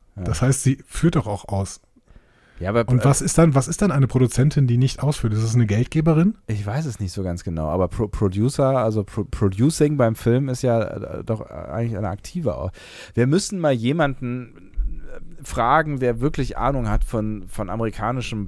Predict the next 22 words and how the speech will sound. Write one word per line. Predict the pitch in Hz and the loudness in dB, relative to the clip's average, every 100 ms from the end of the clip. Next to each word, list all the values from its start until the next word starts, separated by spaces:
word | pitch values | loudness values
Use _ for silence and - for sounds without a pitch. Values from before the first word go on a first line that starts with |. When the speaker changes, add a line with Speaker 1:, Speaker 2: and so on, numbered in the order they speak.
| - | -10
Speaker 1:
Film | - - 123 143 120 | -6 2 2 2 0
und | 98 | 0
der | 107 | 0
uns | 107 90 | 0 -4
erklären | 92 107 113 123 | -4 0 0 0
kann, | 110 107 | -2 -2
was | 95 | -4
diese | 101 101 | -4 -4
ganzen | - 107 120 104 | -2 -4 -2 -2
Menschen | 90 98 107 | -2 -2 -4
eigentlich | - 90 90 82 | -6 -6 -6 -8
tun. | - 80 76 58 - - - | -6 -4 -4 -6 -10 -14 -6
Speaker 2:
Könnt | - 165 | 2 6
ihr | 214 | 6
vielleicht | 170 165 | 4 2
das | 160 | 2
irgendwie | 139 156 190 156 | 2 4 4 4
mal | 147 147 | 6 6
in | 147 131 | 4 2
den | 131 | 4
Kommentaren | 131 131 - 117 95 | 4 2 2 0 0
aufschlüsseln? | 98 - 98 - 85 | -4 -4 -6 -4 -4